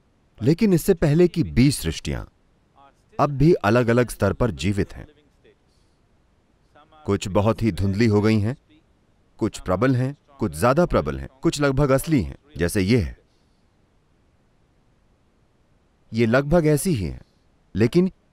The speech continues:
ये विलीन होने की प्रक्रिया में है। वहां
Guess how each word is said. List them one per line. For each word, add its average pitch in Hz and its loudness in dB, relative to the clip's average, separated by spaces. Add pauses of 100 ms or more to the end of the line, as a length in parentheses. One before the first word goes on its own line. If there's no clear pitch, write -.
ये 123 2
विलीन 117 2
होने 123 4
की 160 -2
प्रक्रिया 101 -2
में 57 -10
है। - -16 (880)
वहां 107 -2